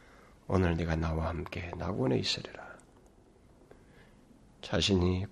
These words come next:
극심한 고통 가운데 있지만 자기를 찾는 이 강도를 향해서 자신의 그 간절한 마음, 그를 향한 그 집중된 마음을,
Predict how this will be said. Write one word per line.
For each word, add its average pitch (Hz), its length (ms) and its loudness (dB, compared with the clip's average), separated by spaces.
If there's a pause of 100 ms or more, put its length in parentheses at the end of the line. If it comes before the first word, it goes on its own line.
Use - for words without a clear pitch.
(120)
극심한 143 520 4
고통 131 380 0
가운데 120 280 2
있지만 85 460 -4 (600)
자기를 139 440 2
찾는 156 560 4
이 170 380 10
강도를 190 560 12
향해서 98 500 6 (540)
자신의 160 640 8 (1000)
그 - 180 -18
간절한 - 1000 -4
마음, 76 180 -8 (960)
그를 90 260 4
향한 80 440 2 (640)
그 117 120 -2
집중된 160 640 10
마음을, 95 640 6